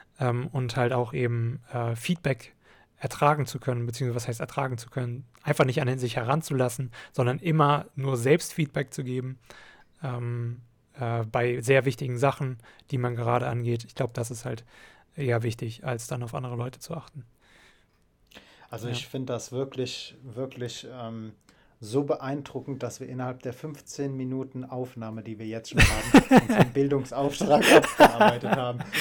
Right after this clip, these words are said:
Speaker 2: Pascal,
Speaker 1: Ja.
Speaker 2: vielen, vielen Dank dafür.
Speaker 1: Ja.
Speaker 2: Ich fand, ähm, diesen Vortrag von dir gerade so motivierend, äh,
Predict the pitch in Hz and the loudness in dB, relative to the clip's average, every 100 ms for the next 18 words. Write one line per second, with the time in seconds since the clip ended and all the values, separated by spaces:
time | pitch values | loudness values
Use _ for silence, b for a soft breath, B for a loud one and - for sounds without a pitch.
0 | - 220 143 - - 220 160 208 185 - | 2 4 6 8 10 10 8 4 0 0
1 | 180 170 165 170 156 175 196 175 135 117 | -2 2 4 2 6 6 6 4 0 -2
2 | 113 175 202 196 170 160 160 - B B | 0 2 2 2 2 2 0 -6 B B
3 | - 156 147 151 - 185 262 - 165 - | -10 -6 -4 -4 -2 0 0 0 -2 -2
4 | 147 139 147 143 143 147 147 143 B B | -6 -2 -2 0 2 4 2 -2 B B
5 | 131 120 147 247 262 240 185 160 151 240 | -10 -2 2 4 2 0 -4 -6 -2 0
6 | 254 156 175 196 - b b b - - | 2 2 0 -4 -6 b b b -18 -4
7 | 147 143 139 | 2 4 4